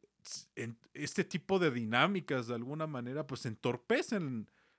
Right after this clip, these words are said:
la relación y al mismo tiempo como que dejan muy turbio cuáles son los protocolos para ti responder a este tipo de, de situaciones.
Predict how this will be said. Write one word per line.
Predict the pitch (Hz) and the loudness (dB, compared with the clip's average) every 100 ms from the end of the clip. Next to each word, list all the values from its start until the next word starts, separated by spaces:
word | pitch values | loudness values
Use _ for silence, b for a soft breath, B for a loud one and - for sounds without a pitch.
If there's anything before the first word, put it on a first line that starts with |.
| _ | _
la | 135 | 4
relación | 135 135 143 175 190 156 | 6 4 2 2 0 2
y | |
al | 143 | 4
mismo | 160 170 190 | 4 0 0
tiempo | 190 170 - | -2 -2 -4
como | - 135 113 | -4 -4 -2
que | 120 | 0
dejan | 139 180 160 | 0 -2 -2
muy | 156 160 | 0 -2
turbio | - 151 170 165 147 | 2 4 4 2 0
cuáles | 143 147 147 | 0 0 -2
son | 156 | -4
los | 156 - | -6 -4
protocolos | 127 113 - 131 143 | -6 -6 -4 -4 -4
para | - 113 - | -4 -8 -8
ti | |
responder | 110 98 - 104 117 | -12 -14 -12 -8 -6
a | 131 | -6
este | - | -10
tipo | 104 113 135 | -14 -10 -6
de, | 113 95 85 - b b b _ | -4 -6 -8 -14 b b b _
de | 104 | -10
situaciones. | - 101 98 - 160 127 - | -10 -10 -10 -6 -6 -8 -14